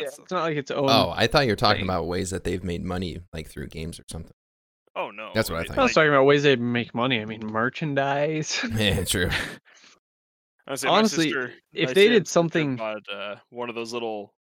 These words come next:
Speaker 1: little, like, rando packages that you get at GameStop, like, little keychain things.
Speaker 3: Yeah.
Speaker 1: She's been carrying that around for years, and it's just a little, little black sheep. <laughs>
Speaker 3: Oh, the, the
Speaker 2: I
Speaker 3: story
Speaker 2: used to have a little, I used to have a Steve. I don't know what happened to him.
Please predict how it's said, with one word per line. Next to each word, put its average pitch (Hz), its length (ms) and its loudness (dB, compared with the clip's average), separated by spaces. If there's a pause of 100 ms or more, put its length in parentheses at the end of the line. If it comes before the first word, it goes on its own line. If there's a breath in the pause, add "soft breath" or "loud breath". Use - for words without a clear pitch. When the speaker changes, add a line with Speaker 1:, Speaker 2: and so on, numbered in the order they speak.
Speaker 1:
little, 120 220 -2
like, 107 180 -4
rando 110 460 -6
packages 135 540 -6
that 135 100 -2
you 120 80 -4
get 120 140 -4
at 113 100 -4
GameStop, 113 540 -4
like, 113 140 -10
little 117 220 -8
keychain 123 500 -10
things. 139 360 -10 (300 loud breath)
Speaker 3:
Yeah. - 100 -6
Speaker 1:
She's 139 120 -6
been 135 160 -8
carrying 147 300 -4
that 143 120 0
around 123 240 -6
for 127 100 -12
years, 107 480 -8
and 110 60 -20
it's 104 80 -10
just 117 140 -8
a 117 40 -14
little, 110 280 -6
little 113 160 -8
black 110 320 -6
sheep. - 400 -6
<laughs> - 40 -20 (1500 loud breath)
Speaker 3:
Oh, 113 440 0
the, 104 380 2
the 101 80 2
Speaker 2:
I - 20 4
Speaker 3:
story 139 500 4
Speaker 2:
used 127 120 2
to 120 60 2
have 247 140 2
a 208 40 4
little, 190 400 4 (100)
I 175 80 -4
used 190 300 -2
to 269 60 2
have 220 100 4
a 170 40 2
Steve. 156 600 -2
I 139 100 -4
don't 156 140 -2
know 170 60 -4
what 151 120 -4
happened 151 260 -6
to 127 40 -2
him. 120 160 -4